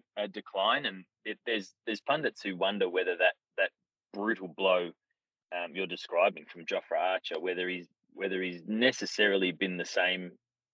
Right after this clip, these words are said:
since that, um, with so many of the great runs behind him in England. Um, but yeah,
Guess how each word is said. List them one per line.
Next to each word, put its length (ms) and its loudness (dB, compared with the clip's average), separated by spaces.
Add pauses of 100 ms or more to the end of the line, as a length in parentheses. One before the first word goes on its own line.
(380)
since 380 -6
that, 360 6 (720)
um, 500 -2 (380)
with 120 -10
so 200 0
many 260 -4
of 80 -8
the 80 -10
great 280 0
runs 180 -6
behind 380 -4
him 100 -8
in 80 -8
England. 400 -8 (240)
Um, 440 -2 (1000)
but 100 2
yeah, 300 6